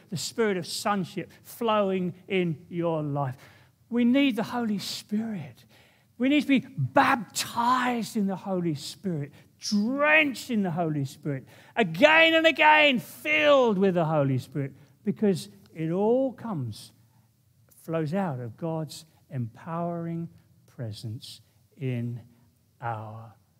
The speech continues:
lives. Do you get the idea? And then, you see, when the Holy Spirit is in our lives like that, our lives glorify Jesus.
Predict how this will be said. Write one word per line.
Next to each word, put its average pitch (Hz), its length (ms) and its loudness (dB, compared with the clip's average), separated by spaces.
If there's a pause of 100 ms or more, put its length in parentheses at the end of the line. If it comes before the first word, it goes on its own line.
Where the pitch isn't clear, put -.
(260)
lives. - 1080 -16 (160)
Do - 60 -20
you 180 60 -12
get - 160 -8
the 180 100 -8
idea? 180 340 -8 (920)
And 208 220 4
then, 262 260 4
you 220 60 0
see, - 180 -6
when 240 280 0
the 269 100 0
Holy 226 320 -2
Spirit 196 540 -2 (280)
is 175 220 -2
in 190 140 0
our 175 180 0
lives 147 400 -2
like 135 260 -8
that, 135 300 -8 (680)
our 208 240 -2
lives 196 920 -2 (680)
glorify 196 800 -2
Jesus. - 1000 -8